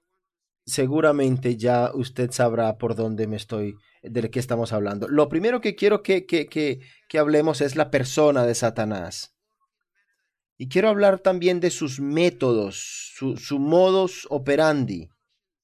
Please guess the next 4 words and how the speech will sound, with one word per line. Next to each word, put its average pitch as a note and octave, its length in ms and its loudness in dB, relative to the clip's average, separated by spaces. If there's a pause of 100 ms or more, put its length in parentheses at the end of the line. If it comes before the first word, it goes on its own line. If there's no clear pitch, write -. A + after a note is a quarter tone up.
(320)
cómo F#3 320 2
opera. C3 720 0 (2500)
También B2 400 0
quiero C3+ 520 2